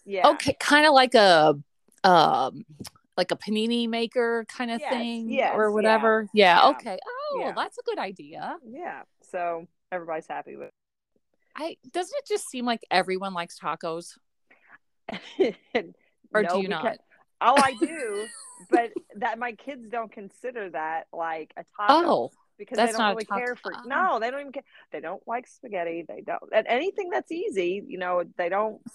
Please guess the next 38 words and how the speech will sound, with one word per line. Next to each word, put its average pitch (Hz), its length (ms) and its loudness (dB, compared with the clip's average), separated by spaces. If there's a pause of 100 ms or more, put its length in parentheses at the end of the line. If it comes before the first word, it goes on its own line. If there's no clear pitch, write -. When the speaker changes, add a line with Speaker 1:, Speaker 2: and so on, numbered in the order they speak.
Speaker 1:
really 214 240 -4
care 302 420 0
for. 156 480 4
Speaker 2:
<laughs> - 40 -16 (120)
Speaker 1:
So 175 520 2 (320)
I 214 100 6
don't 233 160 -2
let 247 160 -2
'em 226 140 -10
know 247 260 -2
that 185 120 -8
this 190 180 -10
is 156 100 -20
taco 196 420 -12
wrap. 135 380 -8
This 196 180 -16
is, 180 200 -18
like, 156 260 -6
something 160 560 -12 (320)
way 214 320 6
better, 175 320 2
Speaker 2:
Oh, - 20 -
Speaker 1:
I 127 140 -8
Speaker 2:
this 285 220 2
Speaker 1:
guess. 285 40 -4
Speaker 2:
is 269 120 0
Speaker 1:
I 262 60 6
Speaker 2:
a, 196 100 6
Speaker 1:
don't 156 120 -8
Speaker 2:
this 233 260 2
Speaker 1:
know. 262 60 -2
Speaker 2:
is 220 100 -2
a, 185 280 0
uh, 160 280 -4
meat 190 280 -10
and 208 100 -10
cheese 208 300 -8
panini. 196 560 -6